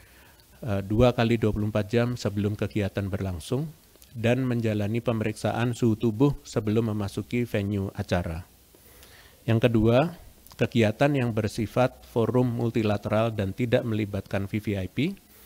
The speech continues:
wajib melakukan prosedur pemeriksaan gejala berkaitan dengan covid sembilan belas dan dihimbau mensyaratkan pemeriksaan antigen bagi seluruh partisipan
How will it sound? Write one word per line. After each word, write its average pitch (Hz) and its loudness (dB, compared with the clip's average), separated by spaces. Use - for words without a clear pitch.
wajib 117 0
melakukan 113 -2
prosedur 127 0
pemeriksaan 117 -2
gejala 104 -2
berkaitan 104 -4
dengan 95 -6
covid 98 -6
sembilan 98 -2
belas 104 -4
dan 127 2
dihimbau 120 4
mensyaratkan 113 -2
pemeriksaan 101 -4
antigen 110 -2
bagi 107 -2
seluruh 120 -2
partisipan 120 -4